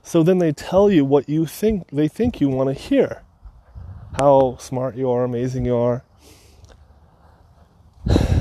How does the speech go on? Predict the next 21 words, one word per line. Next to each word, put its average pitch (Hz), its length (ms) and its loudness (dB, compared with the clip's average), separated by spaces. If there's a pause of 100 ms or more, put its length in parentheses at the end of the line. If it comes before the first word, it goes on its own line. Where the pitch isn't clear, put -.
(160)
When 156 220 0
I 180 80 4
was 165 160 0
working 196 280 2
with 156 120 0
a 135 60 0
billionaire, 147 400 2
he 139 60 -4
had 147 100 2
a 127 40 0
posse 160 480 -2
of 123 120 -6
people 127 340 -2
who 131 80 -2
were 127 140 -2
just 123 340 -8 (160)
sucking 170 480 0
at 139 140 -4
the 135 60 -4
power 156 380 0
teat, 120 400 -8